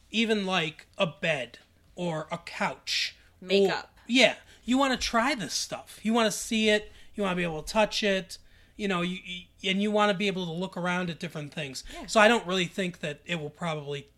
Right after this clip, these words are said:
Speaker 1: uh, take off. I think, mm, probably more of the future of it is the talking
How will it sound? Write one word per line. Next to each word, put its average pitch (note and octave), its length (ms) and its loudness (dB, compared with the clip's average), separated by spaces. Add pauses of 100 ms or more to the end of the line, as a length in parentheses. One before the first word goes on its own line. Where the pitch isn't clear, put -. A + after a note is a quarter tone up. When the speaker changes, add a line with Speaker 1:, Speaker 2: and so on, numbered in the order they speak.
(120)
Speaker 1:
uh, C#3 260 -4
take D#3+ 260 -8
off. F3 240 -2 (260)
I F3+ 100 -2
think, G3+ 380 0 (300)
mm, E3+ 200 -6 (200)
probably F#3+ 320 2
more F3 240 0
of D#3+ 60 -6
the D3+ 80 -12
future F#3+ 460 -6
of F#3 160 -4
it G3 160 -4
is D3 320 -8
the C#3+ 240 -6
talking F3 600 -8